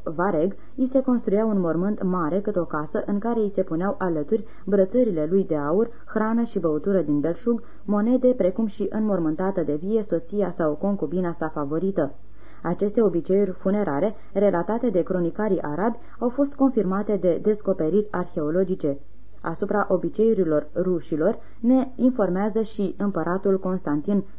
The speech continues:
al șaptelea, Porfirogenetul, se scrie P O R P H Y R O G E N E T U L,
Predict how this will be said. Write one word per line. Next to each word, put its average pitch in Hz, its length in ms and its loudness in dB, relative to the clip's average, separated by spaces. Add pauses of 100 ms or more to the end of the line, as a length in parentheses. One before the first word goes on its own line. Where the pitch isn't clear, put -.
(340)
al 180 160 2
șaptelea, 170 720 -2 (840)
Porfirogenetul, 208 1040 2 (120)
se - 140 0
scrie 190 400 0
P - 40 -4
O 175 240 2
R 208 340 4
P - 40 -4
H 208 240 2 (340)
Y 220 160 -2 (260)
R 190 160 2
O 196 240 2
G 185 100 -6
E 185 320 2
N 185 80 0
E 180 360 0
T - 40 -6
U 170 180 0
L, 185 260 2